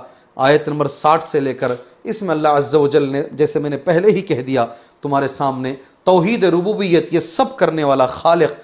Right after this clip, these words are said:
राज़िक, मालिक अल्लाह अज़्ज़ा व जल है, तो फिर इबादत के मुस्तहिक भी वही है, उसी की इबादत करनी चाहिए।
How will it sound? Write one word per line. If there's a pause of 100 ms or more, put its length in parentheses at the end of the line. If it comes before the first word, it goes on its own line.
(240)
राज़िक, (160)
मालिक (200)
अल्लाह
अज़्ज़ा
व
जल
है, (320)
तो
फिर
इबादत
के
मुस्तहिक
भी
वही
है, (320)
उसी
की
इबादत
करनी
चाहिए।